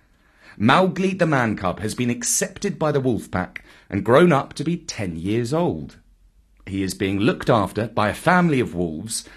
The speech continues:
and his friends Baloo the bear and Bagheera the black panther. But he is not without enemies, because Shere Khan, the lame tiger, has vowed to kill him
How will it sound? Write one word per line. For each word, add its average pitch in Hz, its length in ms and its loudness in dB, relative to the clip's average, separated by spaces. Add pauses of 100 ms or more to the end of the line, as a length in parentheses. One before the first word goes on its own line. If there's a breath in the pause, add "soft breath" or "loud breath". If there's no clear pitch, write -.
(180 loud breath)
and 104 140 0
his 117 140 -2
friends 185 600 2
Baloo 180 500 2
the - 80 0
bear 131 440 -2 (380)
and 110 160 -2
Bagheera 104 640 0 (100)
the 113 80 0
black 107 300 -2
panther. 73 460 -10 (800 soft breath)
But 120 80 0
he 135 180 6
is 127 160 4
not 160 340 2
without 147 480 0
enemies, 87 580 -4 (500 soft breath)
because 117 480 0
Shere 151 340 2
Khan, 156 600 0
the 117 80 0
lame 117 260 2
tiger, 101 500 -4 (300 loud breath)
has 175 140 2
vowed 180 240 4
to 196 100 0
kill 254 400 0
him 87 340 -6